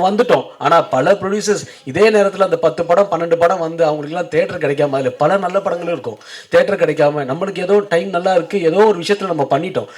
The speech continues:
ஆனா பல இடத்துல அது மாதிரி இருக்கு. அதெல்லாம் வந்து இன்னைக்கு நம்ம பேசலன்னா ஒரு மோனோபோலியா இருக்கு சார். சினிமா ஒரு மோனோபோலியா இருக்கு, நான் அடிச்சு சொல்றேன்,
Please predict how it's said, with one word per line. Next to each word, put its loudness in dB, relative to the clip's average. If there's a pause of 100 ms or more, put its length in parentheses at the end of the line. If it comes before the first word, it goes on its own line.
(160)
ஆனா 6
பல 2
இடத்துல 4
அது 0
மாதிரி 2
இருக்கு. -2
அதெல்லாம் 2
வந்து -2
இன்னைக்கு -6
நம்ம -4
பேசலன்னா 0 (600)
ஒரு 4 (160)
மோனோபோலியா 6
இருக்கு 0
சார். 0 (140)
சினிமா 2 (100)
ஒரு 4
மோனோபோலியா 4
இருக்கு, -4 (140)
நான் 2
அடிச்சு -4
சொல்றேன், -2